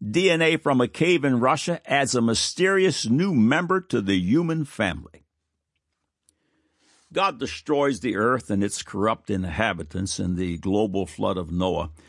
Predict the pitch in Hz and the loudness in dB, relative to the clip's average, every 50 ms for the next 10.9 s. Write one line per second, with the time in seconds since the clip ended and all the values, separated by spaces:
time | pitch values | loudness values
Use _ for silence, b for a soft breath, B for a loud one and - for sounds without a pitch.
0 | b b b b 117 123 123 127 120 - - - 185 214 - - 156 156 147 135 | b b b b 0 0 2 2 0 0 2 2 2 0 0 0 2 2 4 2
1 | 127 - - - 147 131 110 104 110 113 104 85 101 110 101 87 85 143 160 165 | 2 0 0 0 2 2 2 2 2 0 -2 -2 0 0 0 0 2 2 2 4
2 | 160 139 135 143 143 131 123 120 107 98 117 104 - - 135 143 151 147 139 127 | 4 4 4 4 4 4 4 2 2 0 -2 -4 -2 0 0 2 2 2 2 2
3 | 123 113 - - 135 139 131 117 101 117 101 95 90 120 117 123 117 110 107 104 | 2 2 2 2 2 2 2 2 0 0 -2 0 0 2 2 2 2 2 0 0
4 | 92 85 120 123 123 113 101 - - 110 92 - - - - 131 92 - - - | 0 0 0 0 0 0 -2 -4 -4 -4 -4 -4 -2 0 0 0 0 -2 -4 -8
5 | - - b b b b b b - 98 - - - 120 123 113 95 - - - | -10 -10 b b b b b b -4 -4 -4 -2 0 0 0 0 0 -2 -2 0
6 | 123 131 117 92 85 80 B B B B B 127 147 170 180 180 175 170 165 160 | 2 2 2 2 0 -4 B B B B B 2 2 4 4 4 2 4 4 2
7 | 151 143 131 131 - - 147 147 147 139 - - 120 107 95 92 101 110 143 156 | 2 2 2 0 0 0 0 0 0 0 -2 -2 -2 -2 0 2 4 4 4 4
8 | 143 123 98 82 76 120 139 143 139 123 117 113 - - 113 98 85 80 123 127 | 4 2 2 0 0 2 2 2 2 2 0 0 0 0 -2 -2 -2 0 0 -2
9 | - - 123 113 101 - - 120 123 - - - 101 82 76 - - - 185 196 | 0 0 0 0 0 0 0 0 -2 -2 -2 -4 -6 -6 -8 -6 -2 0 2 2
10 | 139 85 69 - b b b b b b b - 117 113 135 147 156 147 | 2 0 -4 -10 b b b b b b b -2 -2 0 2 4 4 4